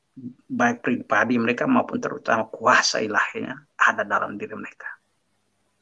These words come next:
Kalau kita mendirikan agama atau menjadikan agama abal-abal hanya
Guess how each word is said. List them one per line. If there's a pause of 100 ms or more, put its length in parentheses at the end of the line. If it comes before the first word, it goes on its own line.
(300)
Kalau
kita
mendirikan
agama
atau
menjadikan
agama
abal-abal
hanya